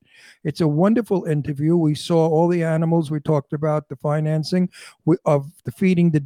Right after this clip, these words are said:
the, the beasts. We also talked about the horrible people out there that are, that are getting these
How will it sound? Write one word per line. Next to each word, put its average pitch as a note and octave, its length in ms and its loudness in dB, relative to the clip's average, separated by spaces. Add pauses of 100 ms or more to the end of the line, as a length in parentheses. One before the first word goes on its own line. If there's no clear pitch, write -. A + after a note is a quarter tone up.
(200)
the, E3 80 -4
the D3+ 180 -8
beasts. F3+ 540 -4
We D#3+ 160 2
also F#3 380 2
talked D#3+ 340 -2
about D3 300 -4
the C#3 60 -6
horrible D#3+ 420 0
people D#3+ 400 -2
out D3+ 200 -2
there D#3 160 -4
that C#3+ 160 -4
are, C3+ 140 -4 (680)
that D3+ 220 0
are C#3+ 80 0
getting F3+ 440 0
these C3 240 0